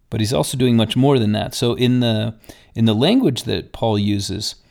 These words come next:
when he says, "Being found in appearance as a man," uh, chapter two, verse eight, "Being found in appearance as a man, he humbled himself by becoming obedient to death, even death on a cross."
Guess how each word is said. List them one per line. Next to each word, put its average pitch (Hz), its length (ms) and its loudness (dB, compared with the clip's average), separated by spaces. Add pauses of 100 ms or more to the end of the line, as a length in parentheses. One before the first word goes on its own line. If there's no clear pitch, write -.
(120)
when 123 120 -2
he 131 60 2
says, 123 300 0
"Being 135 220 2
found 156 400 0
in 131 160 0
appearance 170 600 -2
as 127 260 0
a 113 80 0
man," 110 680 0 (640)
uh, 98 180 -4
chapter 110 280 -6
two, 107 140 -2
verse 98 240 -4
eight, - 200 -12 (680)
"Being 151 220 4
found 170 280 4
in 196 100 4
appearance 165 360 0
as 143 140 2
a 127 40 2
man, 107 280 2
he 104 140 -2
humbled 147 320 -2
himself 101 500 -2 (280)
by 107 120 -4
becoming 120 500 0
obedient 113 500 0
to 107 80 -4
death, 101 380 -2
even 101 220 -4
death 98 240 -6
on 92 140 -6
a 98 40 -6
cross." - 500 -8